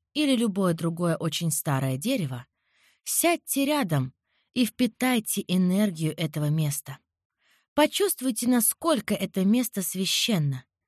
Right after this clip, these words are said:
Не забывайте благодарить место за его энергию. До практики. Вы когда-нибудь чувствовали, что находитесь в священном месте?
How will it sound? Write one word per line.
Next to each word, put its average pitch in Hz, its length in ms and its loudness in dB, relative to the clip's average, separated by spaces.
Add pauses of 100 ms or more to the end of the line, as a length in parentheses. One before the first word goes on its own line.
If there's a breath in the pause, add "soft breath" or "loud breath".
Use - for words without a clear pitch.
(400)
Не 294 200 2
забывайте 240 680 2
благодарить 196 840 0
место 165 540 -2 (220)
за 196 200 0
его 165 340 2
энергию. 147 580 0 (1000)
До 220 300 6
практики. 147 640 -2 (800)
Вы 233 120 0
когда-нибудь 285 580 2
чувствовали, 285 540 -2
что 247 220 -2
находитесь 233 920 -2
в - 80 -12
священном 208 720 0
месте? 143 500 -4